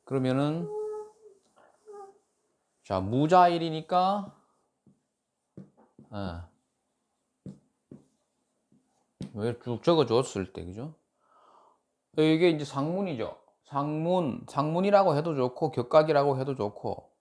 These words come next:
그죠? 좋죠. 그러면 이제 이 사람이 문제가 있는 겁니다. 그러니까 이분은 무엇 때문에 온 거예요, 그러면? 이분은 본인 문제다, 이 본인 문제다. 범띠가. 범띠가,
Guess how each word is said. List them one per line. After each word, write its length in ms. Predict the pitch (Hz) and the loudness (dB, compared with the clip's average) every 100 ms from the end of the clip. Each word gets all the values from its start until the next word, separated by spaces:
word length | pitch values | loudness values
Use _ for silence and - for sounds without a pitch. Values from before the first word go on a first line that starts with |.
| _ _ _ - | _ _ _ -14
그죠? 220 | 123 160 _ _ _ _ _ _ | -12 -12 _ _ _ _ _ _
좋죠. 440 | 113 - 92 - - - _ - | -8 -6 -10 -12 -20 -20 _ 0
그러면 320 | 151 143 123 | 2 2 2
이제 180 | 107 - | -2 -2
이 240 | 131 143 | -2 -2
사람이 420 | 151 185 180 170 | 2 6 6 4
문제가 400 | 127 104 117 135 | -2 -4 -2 0
있는 200 | 95 101 | 0 -4
겁니다. 320 | 104 90 87 - - - - | -6 -4 -6 -6 -20 -10 -2
그러니까 280 | 190 180 | 2 4
이분은 520 | 156 190 233 233 214 131 | 4 2 4 6 6 8
무엇 240 | 156 170 | 8 6
때문에 280 | 180 175 170 | 2 0 2
온 180 | 175 175 | 2 4
거예요, 280 | 185 127 | 4 2
그러면? 360 | 107 104 95 87 _ _ _ _ _ - | -4 -8 -10 -14 _ _ _ _ _ -12
이분은 380 | 120 117 92 85 _ _ _ _ _ _ | -10 -8 -10 -14 _ _ _ _ _ _
본인 400 | - 180 226 277 | 6 8 8 6
문제다, 380 | 226 139 120 98 | 4 4 2 2
이 100 | 110 | 0
본인 340 | 107 107 143 120 | 0 0 0 -2
문제다. 520 | 92 90 87 - - - | -4 -4 -6 -10 -10 0
범띠가. 600 | 143 147 - - - _ _ _ _ _ | 0 0 -10 -16 -18 _ _ _ _ _
범띠가, 1000 | 143 170 180 185 180 175 196 202 196 - | 0 0 -2 -4 0 4 6 6 4 -4